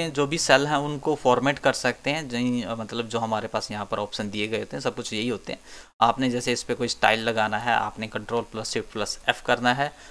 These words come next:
तो यहाँ पर फॉर्मेट सेल की विंडो खुलेगी। यहाँ पर आप कोई स्टाइल लगाओ, यहाँ पर आप कोई कलर लगाओ, यहाँ पर कोई साइज दो, वही साइज आपका यहाँ पर आ जाएगा। बॉर्डर लगाना चाहते हो बॉर्डर आ जाएगा,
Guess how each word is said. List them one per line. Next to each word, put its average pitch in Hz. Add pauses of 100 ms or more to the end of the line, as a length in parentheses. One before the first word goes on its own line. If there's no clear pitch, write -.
(160)
तो 120
यहाँ 107
पर 107
फॉर्मेट 113
सेल 110
की 113
विंडो 107
खुलेगी। 147 (340)
यहाँ 113
पर 117
आप 110
कोई 107
स्टाइल 123
लगाओ, 139
यहाँ 107
पर 101
आप 101
कोई 101
कलर 120
लगाओ, 139 (480)
यहाँ 92
पर 95
कोई 101
साइज 120
दो, 123 (200)
वही 113
साइज 110
आपका 104
यहाँ 101
पर -
आ 104
जाएगा। 135
बॉर्डर 110
लगाना 110
चाहते 101
हो 101
बॉर्डर 135
आ 143
जाएगा, 143